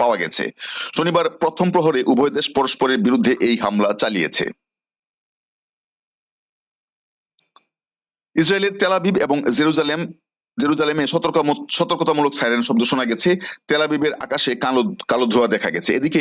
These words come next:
ইরানকে পারমাণবিক কর্মসূচি নিয়ে চুক্তিতে আসার আহ্বান জানিয়েছেন মার্কিন প্রেসিডেন্ট ডোনাল্ড ট্রাম্প, নইলে আরো ভয়াবহ হামলার হুঁশিয়ারি দিয়েছেন তিনি। জাতিসংঘ মহাসচিব অ্যান্তোনিও গুতেরেস এখনই উত্তেজনা প্রশমনের জন্য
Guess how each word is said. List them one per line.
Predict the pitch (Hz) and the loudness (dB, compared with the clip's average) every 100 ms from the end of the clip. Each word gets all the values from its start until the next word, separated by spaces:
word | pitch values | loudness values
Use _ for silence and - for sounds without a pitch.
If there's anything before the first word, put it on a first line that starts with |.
| 131 | 2
ইরানকে | 151 151 170 | 0 0 -2
পারমাণবিক | 165 143 143 143 143 | 0 0 0 0 0
কর্মসূচি | 143 139 139 135 139 | 2 2 0 0 0
নিয়ে | 127 127 - - - | 0 -4 -10 -12 -4
চুক্তিতে | 170 170 156 147 | -2 0 0 2
আসার | 117 135 | 0 0
আহ্বান | 104 117 120 | 0 0 0
জানিয়েছেন | 117 117 117 131 110 | 0 0 0 2 2
মার্কিন | 104 113 | 2 -2
প্রেসিডেন্ট | 107 110 123 113 | 0 0 2 2
ডোনাল্ড | 101 95 | 0 0
ট্রাম্প, | - 87 82 | -2 -2 0
নইলে | 117 135 131 - | 0 2 0 -2
আরো | 113 120 | 0 0
ভয়াবহ | 101 117 131 147 135 | 2 0 2 2 2
হামলার | 123 110 98 - - | 2 0 -2 -8 -4
হুঁশিয়ারি | 139 135 120 | 0 2 2
দিয়েছেন | 104 95 95 | 2 0 -2
তিনি। | 76 73 - _ _ _ _ _ - | -2 -4 -6 _ _ _ _ _ -8
জাতিসংঘ | 143 170 175 175 | -6 -2 0 2
মহাসচিব | 165 165 175 165 | 2 0 0 0
অ্যান্তোনিও | - 143 156 147 | 0 0 0 2
গুতেরেস | 135 143 131 160 - | 2 2 2 0 0
এখনই | 131 - 156 151 | -2 0 2 2
উত্তেজনা | 143 139 127 123 | 2 0 0 0
প্রশমনের | 123 120 117 110 | 0 2 2 2
জন্য | 110 | 0